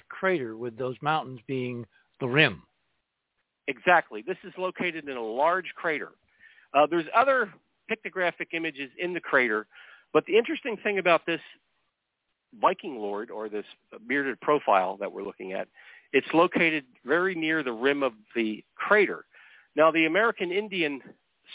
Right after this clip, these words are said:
Speaker 2: serpent mound is actually constructed on the rim of a crater.
Speaker 1: You mean in Ohio?
Speaker 2: In Ohio. The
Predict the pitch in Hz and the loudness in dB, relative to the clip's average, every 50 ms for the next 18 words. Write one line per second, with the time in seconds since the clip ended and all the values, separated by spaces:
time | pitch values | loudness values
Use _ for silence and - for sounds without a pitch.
0 | - - 254 262 - 330 - - - - - 87 85 - _ _ _ _ _ _ | 2 2 2 2 2 -8 -10 -8 -10 -10 -10 -14 -20 -20 _ _ _ _ _ _
1 | _ _ _ _ _ _ _ _ _ _ - 135 113 - 151 156 151 - - - | _ _ _ _ _ _ _ _ _ _ -14 -12 -2 2 2 2 2 2 -4 -12
2 | 139 135 123 - - _ - 127 120 - - - 220 247 - _ - 113 101 _ | -10 -10 -10 -10 -14 _ -16 -14 -12 -12 -8 -2 -2 -2 -2 _ -6 -8 -8 _
3 | _ _ _ _ - 139 135 127 123 117 113 131 156 156 147 139 127 113 - - | _ _ _ _ -6 -6 -4 -4 -4 -6 -2 0 0 0 2 0 -4 -4 -6 -14
4 | - - - 196 185 113 90 - _ _ _ _ _ _ _ _ _ _ _ _ | -10 0 2 2 2 2 -4 -12 _ _ _ _ _ _ _ _ _ _ _ _
5 | _ _ _ _ _ _ _ _ _ _ _ _ _ _ _ _ _ _ _ - | _ _ _ _ _ _ _ _ _ _ _ _ _ _ _ _ _ _ _ -10
6 | 156 139 147 156 151 147 135 135 131 120 104 131 127 127 127 156 190 175 170 139 | -8 -2 0 2 4 4 4 4 4 2 2 6 6 8 8 8 8 8 6 6
7 | 107 87 78 - _ _ _ _ _ _ _ _ _ _ 143 147 147 143 139 | 2 -2 -6 -12 _ _ _ _ _ _ _ _ _ _ -8 -6 -6 -6 -6